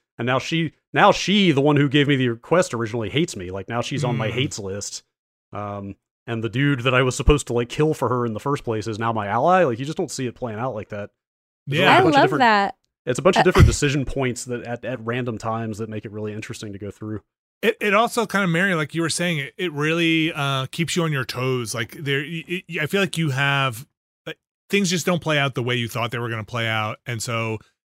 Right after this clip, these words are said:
Speaker 2: you know, you're gonna do this mission and then suddenly, like, you let somebody survive and they hate you now and you get this bane and you're like,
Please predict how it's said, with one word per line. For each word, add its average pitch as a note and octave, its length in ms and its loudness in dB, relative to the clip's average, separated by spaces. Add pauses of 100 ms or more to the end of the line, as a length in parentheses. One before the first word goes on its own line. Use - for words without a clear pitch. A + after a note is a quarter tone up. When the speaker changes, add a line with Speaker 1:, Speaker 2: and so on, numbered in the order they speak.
(400)
Speaker 2:
you D3 120 -2
know, C3+ 40 0
you're B2+ 160 0
gonna C#3+ 200 -2
do C3+ 160 -2
this C3 200 -2
mission C3+ 380 -2
and A#2+ 160 -8
then A#2 180 -6
suddenly, A#2+ 760 -6 (260)
like, B2 180 -10
you C3+ 100 -6
let C3+ 140 -6
somebody C3 200 -4
survive B2+ 500 0
and B2 100 -4
they B2+ 80 0
hate D#3+ 240 0
you C3+ 120 -4
now A#2+ 360 0
and B2 140 -6
you B2 80 -6
get B2 180 -2
this A#2 220 -6
bane B2+ 680 -2
and C3+ 160 -10
you're A#2+ 100 -6
like, A#2 200 -6